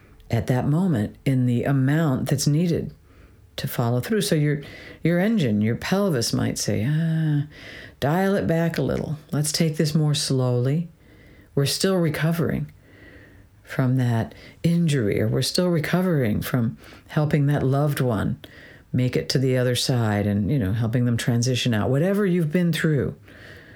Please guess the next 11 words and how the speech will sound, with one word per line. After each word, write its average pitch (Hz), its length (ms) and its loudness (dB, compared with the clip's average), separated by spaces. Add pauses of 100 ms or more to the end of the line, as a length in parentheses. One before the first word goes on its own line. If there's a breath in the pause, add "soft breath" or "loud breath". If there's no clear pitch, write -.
(520 loud breath)
raising 147 440 2
a 151 40 2
family 131 680 0
and 113 180 2
you're 110 140 2
a 113 60 2
little 131 260 2
depleted, 123 640 -2 (1120 loud breath)
really 277 400 0
give 208 340 -2
your 135 600 0